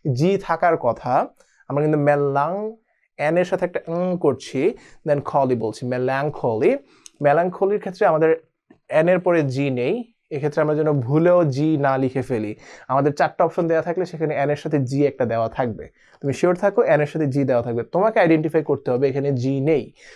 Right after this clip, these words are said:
So দুটি ভাগে ভাগ করে নিতে পারো, melancholy,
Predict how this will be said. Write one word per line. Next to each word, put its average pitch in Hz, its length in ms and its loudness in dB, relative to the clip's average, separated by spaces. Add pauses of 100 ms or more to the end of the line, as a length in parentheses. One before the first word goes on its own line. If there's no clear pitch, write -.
(140)
So 175 60 4
দুটি 170 340 2
ভাগে 214 240 2
ভাগ 196 200 0
করে 202 200 4
নিতে 151 220 -2
পারো, 143 420 2 (380)
melancholy, 143 1700 -2